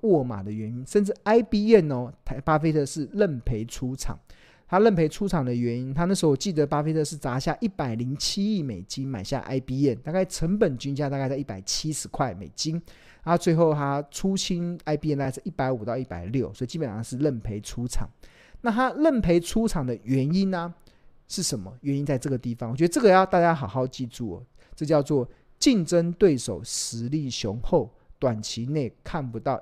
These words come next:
营运好转的迹象。竞争对手实力雄厚，短期内看不到营运好转的迹象。I B M的竞争对手像这个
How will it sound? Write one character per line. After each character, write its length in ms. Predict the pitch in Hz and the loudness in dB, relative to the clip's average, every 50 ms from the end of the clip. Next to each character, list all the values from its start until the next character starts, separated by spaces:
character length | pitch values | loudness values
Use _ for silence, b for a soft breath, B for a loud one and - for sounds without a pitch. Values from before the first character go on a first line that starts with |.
| _ _ | _ _
营 220 | 123 117 120 123 | -6 -6 -4 -4
运 220 | 143 160 156 135 110 | -2 -2 -4 -4 -6
好 360 | - - - - 95 107 131 | -8 -10 -12 -10 -8 -8 -10
转 280 | 139 - - 123 95 90 | -8 -6 -6 -6 -6 -8
的 100 | 95 95 | -14 -14
迹 320 | 90 _ - - 131 127 143 | -12 _ -10 -8 -6 -4 -2
象。 240 | - - 185 127 - - - - - - - _ _ _ _ _ - - - - - - b b b b b b | 2 2 2 2 2 -6 -14 -16 -20 -20 -20 _ _ _ _ _ -20 -20 -18 -18 -18 -18 b b b b b b
竞 240 | - - 226 170 | 0 0 2 2
争 240 | 147 - 156 147 151 147 | 2 0 0 -2 -2 0
对 220 | - 180 156 127 | 2 2 2 2
手 240 | 117 - 113 95 117 | 0 -6 -8 -10 -8
实 320 | - - - - - 113 | -8 -8 -8 -8 -6 -8
力 240 | 113 123 147 143 127 | -4 -2 -2 -2 -2
雄 300 | 117 - - 104 95 107 | -4 -4 -6 -6 -6 -6
厚， 240 | - - 151 120 - - - - | -4 -4 -4 -4 -6 -12 -4 -2
短 160 | - 120 120 | -2 -2 -2
期 140 | - - 127 | -6 -6 -6
内 160 | 131 151 143 | -4 -4 -4
看 240 | 131 - - 151 127 | -4 -4 -6 -6 -6
不 80 | 120 117 | -4 -2
到 160 | 139 127 - - | -4 -4 -4 -4
营 140 | - 123 123 | -8 -6 -6
运 140 | 135 143 131 | -4 -4 -6
好 160 | - - 107 | -6 -8 -10
转 180 | 113 - 113 95 | -8 -8 -8 -10
的 100 | 92 95 | -10 -10
迹 260 | 95 - - 127 127 | -10 -10 -6 -6 -6
象。 240 | 135 - - 131 - - b b b b b b b b | -2 0 -2 -2 -2 -6 b b b b b b b b
I 140 | b 180 196 | b 4 4
B 200 | 196 202 233 233 240 | 6 6 4 6 6
M 80 | 214 180 | 6 4
的 100 | 160 151 | 2 0
竞 180 | - 202 175 | 0 -2 0
争 160 | 156 170 165 160 | 0 0 0 2
对 180 | 180 170 151 | 2 2 2
手 220 | 135 - 127 107 98 | 2 0 -4 -6 -6
像 500 | 107 - 156 147 135 131 123 120 117 113 | -6 -4 -2 -2 -2 -2 -4 -4 -6 -6
这 120 | - 127 120 | -6 -8 -4
个 640 | 117 123 117 113 113 110 110 110 104 104 104 104 | -2 -2 -2 0 -2 -2 -2 -2 -4 -4 -6 -8